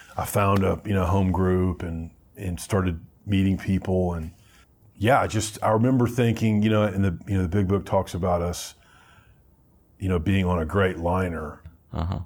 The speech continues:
Speaker 1: And I remember thinking when I, when I walked into an A A room, some, at some point in my first, I don't know, maybe it was, you know, ninety days, but in the first period, I will remember, I remember walking in and thinking,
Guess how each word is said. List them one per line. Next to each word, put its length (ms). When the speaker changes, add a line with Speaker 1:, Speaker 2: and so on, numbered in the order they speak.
Speaker 1:
And 120
I 80
remember 340
thinking 720
when 160
I, 100
when 300
I 80
walked 560
into 640
an 100
A 240
A 60
room, 300
some, 360
at 100
some 260
point 260
in 60
my 140
first, 500
I 80
don't 100
know, 60
maybe 240
it 80
was, 320
you 100
know, 100
ninety 340
days, 300
but 140
in 100
the 80
first 380
period, 340
I 60
will 180
remember, 260
I 80
remember 340
walking 540
in 440
and 120
thinking, 580